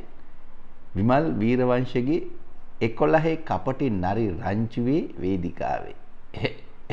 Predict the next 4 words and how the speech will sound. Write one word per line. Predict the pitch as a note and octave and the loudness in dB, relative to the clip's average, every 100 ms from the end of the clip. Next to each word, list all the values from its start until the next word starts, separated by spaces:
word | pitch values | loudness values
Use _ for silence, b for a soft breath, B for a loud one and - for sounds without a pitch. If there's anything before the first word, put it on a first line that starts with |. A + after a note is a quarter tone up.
| - - - - - - - - - B B B B B B B B B B - - - - - | -2 -2 -2 -8 -8 -8 -8 -8 -8 B B B B B B B B B B -8 -8 -8 -8 -8
ශ්‍රී | - G2 | -4 2
ලංකා | G2 F#2+ G2 | 4 4 4
නිදහස් | G2+ - | 2 2
පක්ෂ | G2 F2+ - | 0 0 4